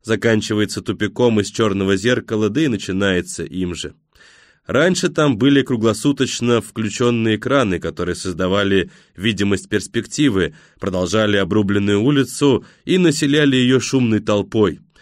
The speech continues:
И фасады зданий по той стороне, откуда я появился,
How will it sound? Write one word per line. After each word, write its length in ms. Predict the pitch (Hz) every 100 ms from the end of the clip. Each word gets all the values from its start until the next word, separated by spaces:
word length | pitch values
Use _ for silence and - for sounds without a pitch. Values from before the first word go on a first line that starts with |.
| - _ _
И 200 | 165 147
фасады 560 | - 120 107 131 107 107
зданий 560 | 80 120 123 117 110
по 140 | 104 101
той 200 | 123 117
стороне, 600 | - 120 131 123 92 73 - -
откуда 400 | 82 - 107 98
я 140 | 98
появился, 800 | 95 110 113 165 151 - 131 101